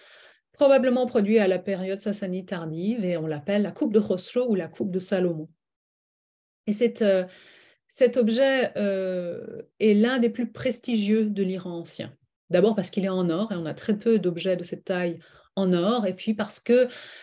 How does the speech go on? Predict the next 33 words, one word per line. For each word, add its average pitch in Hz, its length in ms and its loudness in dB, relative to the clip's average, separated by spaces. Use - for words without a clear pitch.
les 226 160 2
techniques, - 840 -4
euh, 190 380 4
d'orfèvrerie 208 800 0
qui 226 120 -8
ont 185 80 -6
été 185 220 -8
utilisées, 180 760 4
les, 214 100 4
les 185 140 0
systèmes 185 560 -6
de, 165 240 -6
les 208 80 -2
techniques 214 320 0
de 180 120 0
taille, 226 580 0
de 180 140 -6
gravure 208 440 0
de 208 80 0
la 175 100 -2
pierre 208 460 -4
sont 185 160 -10
aussi, 208 420 -2
euh, 175 320 -4
d'une, 170 420 -10
d'une 170 160 -8
qualité 170 380 -4
remarquable. 156 720 -8
Alors, 208 320 2
un 220 800 6
épigraphiste, 269 840 0
euh, 185 260 2
hongrois, 202 480 -2